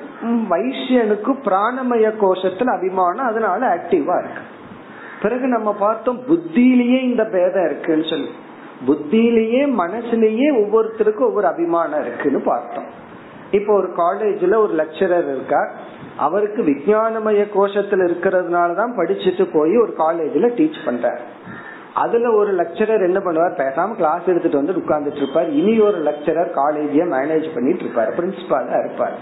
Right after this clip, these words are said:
ஆர்கனைஸ் பண்ணிட்டு இருப்பார், பசங்களோட ஏதாவது ஒரு ஆக்டிவிட்டி வச்சுக்குவார், கிரவுண்ட்ல போய் விளையாடிட்டு இருப்பார். அப்படி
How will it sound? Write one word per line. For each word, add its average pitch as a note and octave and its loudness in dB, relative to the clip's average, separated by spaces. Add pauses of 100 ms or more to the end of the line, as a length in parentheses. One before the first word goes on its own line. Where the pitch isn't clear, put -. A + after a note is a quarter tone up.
(140)
ஆர்கனைஸ் E3 -2
பண்ணிட்டு D3+ -2
இருப்பார், B2 -2 (220)
பசங்களோட F3 0
ஏதாவது D#3+ 0
ஒரு D3 2
ஆக்டிவிட்டி D#3+ 2
வச்சுக்குவார், D#3 -2
கிரவுண்ட்ல F#3+ 2
போய் F3+ -2
விளையாடிட்டு C3+ -2
இருப்பார். - -10 (600)
அப்படி B3 -2